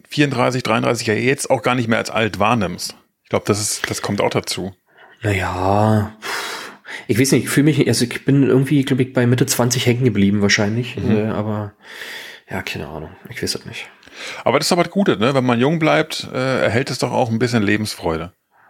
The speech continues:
Speaker 1: Man,
Speaker 2: Ja.
Speaker 1: man darf auch, glaub ich, ein bisschen seine Naivität nicht verlieren,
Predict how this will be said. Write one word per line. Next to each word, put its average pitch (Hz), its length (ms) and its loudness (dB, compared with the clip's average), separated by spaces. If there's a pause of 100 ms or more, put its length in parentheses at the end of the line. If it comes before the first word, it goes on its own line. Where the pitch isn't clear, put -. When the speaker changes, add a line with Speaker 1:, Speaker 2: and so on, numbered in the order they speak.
(720)
Speaker 1:
Man, 110 140 2
Speaker 2:
Ja. 165 200 2
Speaker 1:
man 117 140 0
darf 120 300 2
auch, 139 320 0
glaub 123 240 2
ich, - 120 -6
ein 107 80 -2
bisschen 123 220 2
seine 107 220 4
Naivität 110 680 0
nicht 143 140 -2
verlieren, 127 600 2